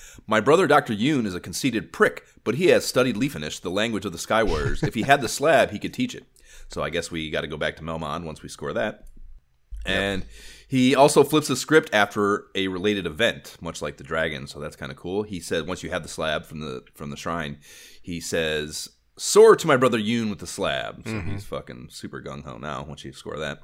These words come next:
Speaker 1: Then there's one of those punk rock mohawk dudes that says, "Under, Underhill, the caravan master, has something very strange, dot, dot, dot." And then a witch by him says,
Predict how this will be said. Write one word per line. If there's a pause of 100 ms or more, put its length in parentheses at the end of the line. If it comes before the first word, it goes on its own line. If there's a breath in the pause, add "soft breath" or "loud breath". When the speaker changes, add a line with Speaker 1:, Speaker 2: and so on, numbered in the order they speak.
(120)
Speaker 1:
Then
there's
one
of
those
punk
rock
mohawk
dudes
that
says,
"Under,
Underhill,
the
caravan
master,
has
something
very
strange, (200)
dot,
dot,
dot." (720 soft breath)
And
then
a
witch
by
him
says,